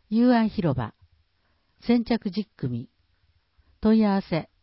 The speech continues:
友愛広場。電話、六一六一五七零。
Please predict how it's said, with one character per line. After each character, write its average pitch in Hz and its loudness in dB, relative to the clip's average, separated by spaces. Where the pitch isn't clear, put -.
友 240 2
愛 226 0
広 180 -2
場。 113 -4
電 190 2
話、 175 -2
六 208 -2
一 208 -4
六 131 -6
一 190 -6
五 214 4
七 143 -2
零。 143 -4